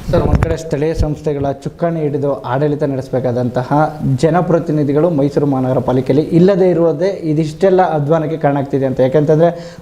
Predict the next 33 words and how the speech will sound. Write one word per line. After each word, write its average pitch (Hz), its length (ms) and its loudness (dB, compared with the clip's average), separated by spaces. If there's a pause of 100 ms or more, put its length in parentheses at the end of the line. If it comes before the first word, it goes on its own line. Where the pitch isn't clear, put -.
ಆ, 147 320 2
ಸಾರ್ವಜನಿಕರಿಗೆ 156 680 2
ತೊಂದರೆ 147 320 0
ಆದಂಥ 143 280 2
ಸಂದರ್ಭದಲ್ಲಿ 143 440 2
ಆ 143 200 -2
ವಾರ್ಡಿನ, 147 360 0 (500)
ಆ, 135 120 2
ಜನಪ್ರತಿನಿಧಿಗಳು 156 840 2
ಅಲ್ಲಿ 147 380 2
ಖುದ್ದಾಗಿ 151 460 2
ಹಾಜರಾಗ್ತಾ 139 520 2
ಇದ್ರು, 135 200 2
ಅವರ 143 200 2
ಸಮಸ್ಯೆಗಳನ್ನ 147 480 0
ಆಲಿಸೋ 131 240 0
ರೀತಿ 127 180 2
ಮಾಡ್ತಾಯಿದ್ರು. 135 540 0 (200)
ಆದರೆ 165 200 2
ಪಾಲಿಕೆಗೆ 165 840 0
ಅಧಿಕಾರ 160 560 0
ಅವಧಿ 156 280 2
ಮುಗಿದು 151 320 0
ತಿಂಗಳುಗಳೇ 175 480 4
ಆಗಿದ್ರು, 156 520 0 (180)
ಚುನಾವಣೆ 170 360 4
ನಡೆದೇ, 151 640 2
ನಡೀದೇ 156 280 4
ಇರುವಂಥದ್ದು 143 520 2
ಮತ್ತು 147 220 0
ಜನಪ್ರತಿನಿಧಿಗಳದ್ದು 147 920 2
ಇಲ್ಲದೇ 180 400 4
ಇರುವಂಥದ್ದು, 160 680 0